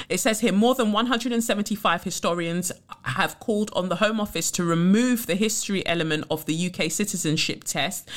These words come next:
because of its misleading and false representation of slavery and empire. The signatories say the official handbook, which, uh, the Life in the U K test is based on,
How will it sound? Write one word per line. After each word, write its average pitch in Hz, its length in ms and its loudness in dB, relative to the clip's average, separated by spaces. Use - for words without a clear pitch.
because - 260 0
of - 120 -2
its 131 180 -4
misleading 175 760 2
and 156 160 0
false 190 400 -2
representation 156 760 -2
of - 120 -2
slavery 156 600 -2
and 151 220 -4
empire. 135 640 -2
The 180 80 0
signatories 165 840 0
say 170 240 2
the 160 180 -4
official 226 400 0
handbook, 202 500 -2
which, 156 300 -2
uh, 143 400 0
the 165 180 -2
Life 180 280 2
in 180 80 -4
the 165 60 -4
U 165 140 -4
K 160 200 -2
test 156 320 -6
is 156 120 -4
based 202 380 -2
on, 143 220 0